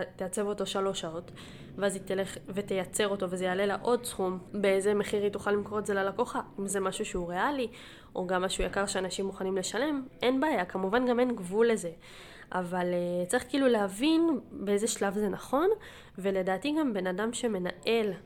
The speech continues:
עסק ואופרציות כאלו ואחרות, הוא צריך לדעת בעצמו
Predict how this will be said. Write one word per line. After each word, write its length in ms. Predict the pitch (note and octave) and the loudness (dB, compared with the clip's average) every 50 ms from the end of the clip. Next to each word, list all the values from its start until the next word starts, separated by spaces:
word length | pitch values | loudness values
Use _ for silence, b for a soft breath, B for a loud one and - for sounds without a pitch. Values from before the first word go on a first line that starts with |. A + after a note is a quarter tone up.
| B B B B B B B B B - | B B B B B B B B B 0
עסק 500 | G#3+ A#3 B3 - - - F#3+ F#3 F#3 - | 0 2 2 0 -2 -2 -4 -4 -4 -6
ואופרציות 1400 | F3 F3+ F#3 F3+ F3+ F3 F3 - - - - - - - - - G#3+ G3 G3 - F#3+ F#3+ A3 A#3+ - - G3 - | -4 -2 -2 0 -2 -2 -4 -8 -14 -20 -20 -20 -20 -20 -8 -8 -8 -4 -2 -2 0 2 0 0 0 -4 -6 -2
כאלו 260 | - G#3+ A3 A3+ G#3 | 0 2 2 2 2
ואחרות, 440 | F#3 F#3+ F#3 - G#3+ G#3+ C4 C#4 - | 0 -4 -4 -4 -4 -4 -4 -2 -2
הוא 80 | A3+ | -2
צריך 260 | A3 - A3+ A3+ - - | 0 0 0 2 2 0
לדעת 280 | G#3+ G#3 A3+ B3 - | 2 2 2 0 0
בעצמו 640 | G3 F3 F3 F3 E3+ - - - G#3 G#3 A#3+ C#4+ E4+ | -2 -6 -6 -8 -4 -4 -2 0 4 6 6 6 4